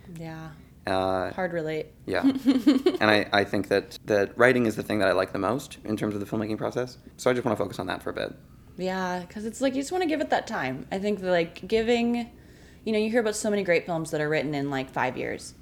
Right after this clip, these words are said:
Speaker 1: and that's
Speaker 2: Mm-hmm.
Speaker 1: so hard to deal with. You know, like, you have stuff sitting on pages, and, um, I always love thinking about, uh, how you, how leaving the script and then coming back to it is actually a really good thing.
Speaker 2: Yeah.
Speaker 1: That's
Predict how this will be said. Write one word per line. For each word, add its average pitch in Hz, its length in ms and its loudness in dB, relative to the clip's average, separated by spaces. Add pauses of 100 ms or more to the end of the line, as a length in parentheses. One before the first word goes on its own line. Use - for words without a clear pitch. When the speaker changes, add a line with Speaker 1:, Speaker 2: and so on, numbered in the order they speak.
Speaker 1:
and 190 140 2
that's 185 140 6
Speaker 2:
Mm-hmm. 180 80 2
Speaker 1:
so 214 180 6
hard 170 380 2 (120)
to 185 280 2 (260)
deal 170 200 4
with. 135 280 0
You 175 80 -2
know, 160 80 0
like, 156 140 -2
you 170 100 -2
have 175 200 0
stuff 185 200 -8
sitting 180 460 0
on 160 140 2
pages, 151 600 -2
and, 147 200 -6 (720)
um, 156 280 0
I 160 100 0
always 165 200 0
love 147 180 -4
thinking 147 280 -6
about, 127 420 -6
uh, - 260 -12 (200)
how - 240 0
you, 156 500 0 (560)
how 202 180 2
leaving 202 420 4
the 226 80 0
script 233 380 2
and 214 80 -2
then 185 80 0
coming 180 240 -4
back 160 280 2
to 226 140 0
it 262 100 4
is 262 80 4
actually 202 220 2
a 175 40 2
really 180 200 2
good 185 220 2
thing. 226 180 0
Speaker 2:
Yeah. 214 280 4
Speaker 1:
That's 196 200 -2